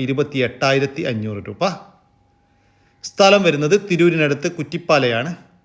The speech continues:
ഈ ആടിനും കുട്ടിക്കും ഡെലിവറി ചാർജിൽ all കേരള ഡെലിവറി സൗകര്യം ലഭ്യമാണ്. പേരന്റ് സ്റ്റോക്ക് നിർത്താനും ക്രോസിങ്ങിനും അനുയോജ്യമായ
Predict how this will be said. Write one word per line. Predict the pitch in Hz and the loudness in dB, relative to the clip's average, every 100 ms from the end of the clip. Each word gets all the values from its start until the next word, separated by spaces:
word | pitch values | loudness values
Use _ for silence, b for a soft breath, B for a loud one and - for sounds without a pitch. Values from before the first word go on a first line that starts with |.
| _ _ _ _ _ _ _ - | _ _ _ _ _ _ _ -2
ഈ | 175 | 2
ആടിനും | 147 135 143 | 4 2 -4
കുട്ടിക്കും | 123 131 - 220 - _ 143 | -6 -8 -6 -8 -12 _ -4
ഡെലിവറി | 143 135 135 127 | -2 -2 -4 -2
ചാർജിൽ | 123 117 151 196 - | -2 -2 -4 -6 -6
all | 135 120 - | -6 -6 -8
കേരള | 117 123 147 - - | -6 -4 -4 -6 -10
ഡെലിവറി | 131 131 120 - | -6 -4 -6 -8
സൗകര്യം | 117 113 143 - 185 | -8 -8 -10 -12 -14
ലഭ്യമാണ്. | 165 - 110 104 101 - _ 170 | -14 -10 -10 -10 -14 -20 _ 4
പേരന്റ് | 185 190 | 4 4
സ്റ്റോക്ക് | 190 170 151 | 4 4 2
നിർത്താനും | 143 120 147 165 170 - | -2 0 0 0 -4 -2
ക്രോസിങ്ങിനും | 131 127 135 131 131 123 | 0 0 -2 -4 -6 -6
അനുയോജ്യമായ | 113 110 107 107 | -6 -6 -8 -8